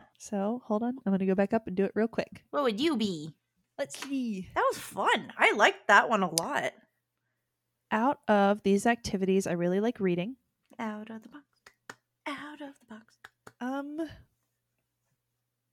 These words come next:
Speaker 1: I think my favorite character right now is Isabel.
Speaker 2: Okay.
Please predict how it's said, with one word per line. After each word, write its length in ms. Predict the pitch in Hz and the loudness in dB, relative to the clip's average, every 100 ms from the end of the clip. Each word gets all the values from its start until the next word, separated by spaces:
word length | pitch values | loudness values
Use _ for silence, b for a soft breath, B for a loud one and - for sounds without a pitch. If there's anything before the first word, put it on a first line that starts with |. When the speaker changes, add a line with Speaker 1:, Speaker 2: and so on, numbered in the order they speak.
| _ _ _ - B B | _ _ _ -20 B B
Speaker 1:
I 60 | 254 | -2
think 140 | 392 480 | -2 -2
my 60 | |
favorite 300 | - 285 208 | 0 0 2
character 280 | 208 202 214 | 2 2 2
right 160 | 190 202 | 2 2
now 140 | 190 | 4
is 160 | 175 - | 2 2
Isabel. 640 | 170 170 160 127 165 - _ _ _ | -2 0 0 0 0 -6 _ _ _
Speaker 2:
Okay. 200 | 233 220 | -10 -8